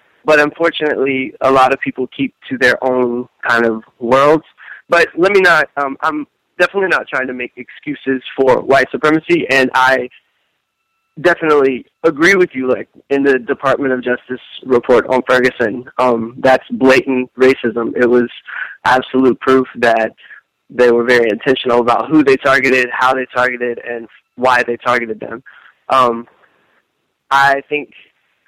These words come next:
I was more speaking on a broader level. Um, the average, let's say, suburban white American, I don't think they know the depths of racism, um,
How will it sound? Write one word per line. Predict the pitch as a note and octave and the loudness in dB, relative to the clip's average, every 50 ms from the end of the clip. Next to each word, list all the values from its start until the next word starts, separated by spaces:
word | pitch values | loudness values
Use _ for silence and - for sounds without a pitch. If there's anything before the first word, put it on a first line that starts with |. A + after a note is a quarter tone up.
| _ _ _ _ - | _ _ _ _ -2
I | B2 C#3+ | -2 -2
was | C#3 C#3 B2+ | 0 -2 -6
more | C#3 C3+ B2 B2 | -8 -8 -8 -8
speaking | - _ C3+ B2 - - B2 A#2+ | -10 _ -16 -14 -10 -10 -8 -8
on | A#2 A#2 | -6 -8
a | A2+ | -6
broader | A2 A#2 B2+ B2 B2 B2 A#2+ A#2+ B2 | -4 0 2 2 2 2 2 0 0
level. | A#2 B2 B2 B2 B2 C3+ C3+ C3+ - _ - - - - - _ _ _ - | 0 2 0 2 2 2 0 0 -2 _ -20 -20 -20 -20 -20 _ _ _ -2
Um, | - B2+ B2+ B2 B2 B2 B2 A#2+ A#2+ - _ _ _ _ _ _ _ _ _ - | 0 2 2 2 2 2 0 -2 -6 -8 _ _ _ _ _ _ _ _ _ -4
the | A2+ C3 B2+ - - - - | 0 0 0 0 0 -2 -2
average, | B2 B2+ B2+ B2+ C3 C3 B2+ B2 A#2 A#2 - - - - - _ _ _ _ _ _ _ | 0 0 0 0 0 0 0 -2 -4 -8 -16 -18 -18 -20 -20 _ _ _ _ _ _ _
let's | A2+ A#2 A2 A#2 _ - | -10 -8 -8 -8 _ -6
say, | A#2 A#2 A2+ - - | -4 -4 -4 -4 -6
suburban | A#2+ A2+ A2+ A#2+ A#2+ A#2+ A2 A#2+ A#2 A2+ A#2 A2+ A2+ A#2 A2+ - _ _ _ _ _ _ _ _ - | -4 -2 0 2 2 2 2 2 2 2 0 -2 -4 -8 -12 -18 _ _ _ _ _ _ _ _ -4
white | B2+ B2 B2 A#2+ A#2 A2 - - _ _ _ _ _ _ - | 0 2 2 4 2 0 -2 -6 _ _ _ _ _ _ -6
American, | B2 B2+ C3 C3 B2+ B2+ - - A#2+ A#2 A#2 A#2 - - - - - - _ _ _ - | -2 0 2 2 2 2 0 0 -2 -2 -2 -4 -8 -14 -20 -20 -20 -20 _ _ _ -2
I | A#2+ B2 B2 A#2+ | 0 2 2 2
don't | A#2+ A#2 C3 B2+ B2 B2 A2+ - _ _ _ - | 0 0 2 2 2 0 -2 -4 _ _ _ -2
think | C3 B2+ A#2 D#2+ C#2+ A#2+ | -2 -2 -2 -2 -4 -4
they | B2 | -2
know | A#2+ B2 B2 B2 B2 A#2+ | 0 2 2 2 2 2
the | A2+ A#2+ | 0 0
depths | A2+ G#2+ A#2+ G#2+ - _ _ _ _ _ _ _ _ _ _ _ | -2 0 0 -2 -2 _ _ _ _ _ _ _ _ _ _ _
of | - A#2+ A#2+ A2 | -6 -4 -2 0
racism, | A#2 A#2 A2+ - - A#2 A2 G#2+ A2+ A2+ A#2 A#2 A#2+ - - | 0 0 0 0 0 0 0 2 0 0 -2 -2 -4 -4 0
um, | - C3 A#2+ A2+ A2+ A2 - | 2 2 2 2 0 -2 -6